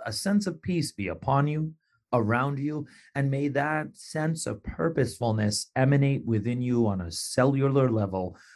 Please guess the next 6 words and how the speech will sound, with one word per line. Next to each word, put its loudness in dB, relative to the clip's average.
Welcome 2
again, 0
friends, -2
to -2
the -4
Sheikh 4